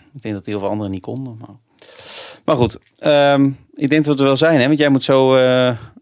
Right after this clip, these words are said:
naar een diner. En ik zie dat je er nog niet klaar voor bent. Ik neem aan, niet aan dat je zo gaat.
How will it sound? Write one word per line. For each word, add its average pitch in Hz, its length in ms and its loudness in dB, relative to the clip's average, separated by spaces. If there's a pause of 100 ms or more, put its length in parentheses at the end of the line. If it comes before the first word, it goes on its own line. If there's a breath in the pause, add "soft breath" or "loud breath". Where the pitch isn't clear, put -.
(160)
naar 127 180 0
een 123 80 0
diner. 135 440 0
En 135 120 0
ik 123 120 -10
zie - 120 -4
dat 131 140 -2
je 131 80 0
er 123 60 2
nog 127 100 4
niet 143 160 4
klaar 143 240 2
voor 107 100 -8
bent. 127 180 -2
Ik 131 60 -6
neem 127 220 0
aan, 123 120 -2
niet 127 160 -2
aan 131 100 0
dat 135 140 -6
je 131 60 -6
zo 131 220 0
gaat. 107 360 -4